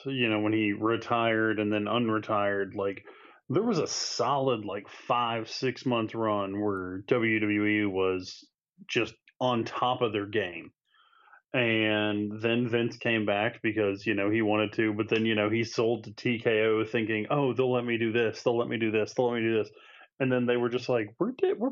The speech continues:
we're paying this guy millions of dollars to be the head of creative.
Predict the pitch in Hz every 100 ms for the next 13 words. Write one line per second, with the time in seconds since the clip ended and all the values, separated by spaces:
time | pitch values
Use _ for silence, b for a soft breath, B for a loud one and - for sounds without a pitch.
0 | - 226 208 - 294 330 - 233 175 135
1 | 135 185 208 175 151 120 113 107 180 143
2 | 123 120 123 127 131 127 123 120 165 139